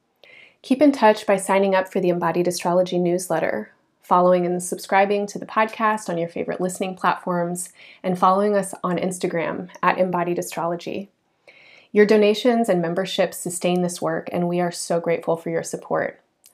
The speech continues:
Find more information about our membership options or make a one-time or recurring donation from the link in the show notes. Thank you so much for listening.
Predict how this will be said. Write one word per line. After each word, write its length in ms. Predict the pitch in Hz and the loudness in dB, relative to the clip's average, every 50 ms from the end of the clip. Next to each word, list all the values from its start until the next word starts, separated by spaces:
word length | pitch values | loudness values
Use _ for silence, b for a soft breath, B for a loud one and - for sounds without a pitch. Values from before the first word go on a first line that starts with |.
| _ - | _ 0
Find 180 | 196 185 185 | 2 2 2
more 140 | 185 185 185 | 4 4 4
information 640 | 196 208 202 - 240 208 185 175 175 - - 185 175 | 4 2 2 0 2 2 2 2 2 0 0 0 0
about 220 | 175 170 170 165 170 | 2 0 0 0 0
our 80 | 165 | 0
membership 420 | 165 165 170 180 196 185 - 190 - | -2 -2 -2 -4 -4 -2 -2 -2 2
options 640 | - 180 185 - - - 190 180 180 180 185 185 - - | 2 2 2 0 0 0 2 2 2 0 -2 -6 -8 -4
or 60 | - | -4
make 160 | 180 175 170 180 | -2 -2 -2 -4
a 40 | |
one-time 680 | 180 175 175 180 196 190 - - 185 180 180 180 180 - | -4 -2 -2 -2 -2 -4 -4 -2 -2 0 0 0 -2 -2
or 60 | 170 165 | -2 -4
recurring 400 | 170 170 - - 180 175 180 175 | -6 -6 -4 -4 -2 -2 0 0
donation 680 | 175 170 160 156 165 165 - - 160 - - 180 175 | -2 -2 -2 -4 -6 -6 -6 -8 -6 -6 -6 -8 -8
from 160 | - - 175 | -8 -8 -6
the 80 | 170 165 | -6 -4
link 260 | 165 160 160 165 - | -4 -6 -6 -6 -6
in 60 | 165 | -6
the 60 | 165 165 | -8 -6
show 200 | - - 165 175 | -6 -8 -8 -8
notes. 500 | - - - - - - - - - - _ B B B B B B B B B B B _ | -6 -8 -8 -10 -12 -12 -14 -14 -14 -14 _ B B B B B B B B B B B _
Thank 240 | 208 202 196 196 - | 2 2 2 2 0
you 80 | 214 | -2
so 200 | 190 202 - 180 | -2 0 -2 -2
much 180 | 175 160 - - | -2 -2 -4 -6
for 140 | - 165 160 | -8 -8 -8
listening. 520 | 175 175 - - - 160 - - 208 202 | -8 -8 -10 -8 -8 -8 -6 -8 -10 -14